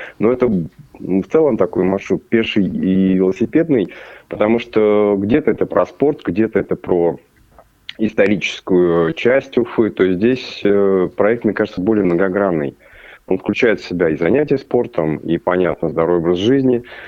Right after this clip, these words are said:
и, опять же, тоже археологическую составляющую, которая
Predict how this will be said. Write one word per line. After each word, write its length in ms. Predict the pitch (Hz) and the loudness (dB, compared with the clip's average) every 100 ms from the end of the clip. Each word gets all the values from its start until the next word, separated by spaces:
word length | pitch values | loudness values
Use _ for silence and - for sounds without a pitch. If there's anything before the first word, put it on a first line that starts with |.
| - - | -12 -2
и, 400 | 87 85 82 80 | 2 2 2 0
опять 380 | 82 80 98 82 | -2 0 0 0
же, 100 | 85 | -2
тоже 260 | 95 90 | 0 0
археологическую 680 | 82 82 82 92 135 - 123 | 0 0 0 0 -2 -2 -2
составляющую, 680 | - 120 117 113 107 - 101 | 0 0 2 2 0 0 0
которая 640 | 98 - 95 95 92 85 | -2 0 0 2 2 2